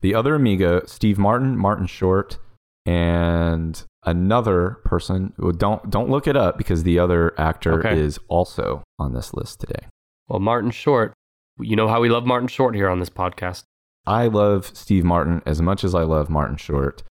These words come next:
Speaker 1: and Three Amigos has both of them.
Speaker 2: They should have gotten Martin Lawrence in there too, and then you'd have three
Speaker 1: <laughs> He was
Speaker 2: Martins.
Speaker 1: probably, like, twenty-four years old. <laughs>
Speaker 2: <laughs> Could have just called them the Three Martins.
Speaker 1: Planes, Trains, and Automobiles.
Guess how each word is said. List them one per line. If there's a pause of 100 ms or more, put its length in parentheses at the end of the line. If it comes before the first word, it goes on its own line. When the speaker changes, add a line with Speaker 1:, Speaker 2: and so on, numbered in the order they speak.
(340)
Speaker 1:
and
Three
Amigos
has
both
of
them. (220)
Speaker 2:
They
should
have
gotten
Martin
Lawrence
in
there
too,
and
then
you'd
have
three
Speaker 1:
<laughs>
He
was
Speaker 2:
Martins.
Speaker 1:
probably,
like,
twenty-four
years
old.
<laughs> (800)
Speaker 2:
<laughs>
Could
have
just
called
them
the
Three
Martins. (880)
Speaker 1:
Planes,
Trains,
and
Automobiles.